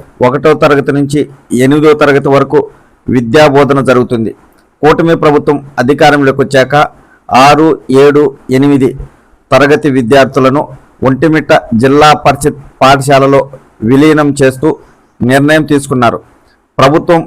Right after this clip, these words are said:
ఈ నిర్ణయం వెనక్కి తీసుకొని చిన్న కొత్తపల్లి పాఠశాలలోనే తమ పిల్లలు చదివే విధంగా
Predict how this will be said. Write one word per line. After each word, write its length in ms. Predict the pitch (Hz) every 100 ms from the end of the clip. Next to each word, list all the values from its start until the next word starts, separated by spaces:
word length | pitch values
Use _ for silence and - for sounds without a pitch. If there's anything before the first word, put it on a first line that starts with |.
| - _ 135
ఈ 40 | 143 139
నిర్ణయం 400 | 139 147 160 151 - _ _ _ _ -
వెనక్కి 440 | 131 156 147 170 -
తీసుకొని 440 | 147 143 147 147 160 - - _ _ _ - _ -
చిన్న 180 | 165 180 180
కొత్తపల్లి 480 | 180 180 175 165 143
పాఠశాలలోనే 680 | 156 156 156 156 151 151 156 - - 143
తమ 180 | 143 143 -
పిల్లలు 320 | 151 165 165 160
చదివే 260 | 143 160 151
విధంగా 300 | 147 147 147